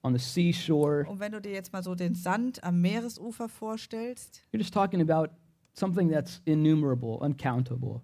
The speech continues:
Speaker 2: wir reden hier von etwas, was unzählbar, nicht, äh, ja, nicht einschätzbar ist.
Speaker 1: And that's what God was saying.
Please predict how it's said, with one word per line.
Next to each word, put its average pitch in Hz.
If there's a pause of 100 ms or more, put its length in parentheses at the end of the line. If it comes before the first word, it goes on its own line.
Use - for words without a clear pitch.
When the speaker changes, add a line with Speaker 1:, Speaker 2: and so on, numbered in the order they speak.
(100)
Speaker 2:
wir 208
reden 247
hier 220
von -
etwas, 190
was 175
unzählbar, 190
nicht, 185
äh, 175
ja, 175
nicht 196
einschätzbar -
ist. -
Speaker 1:
And -
that's 165
what 147
God 143
was 135
saying. 127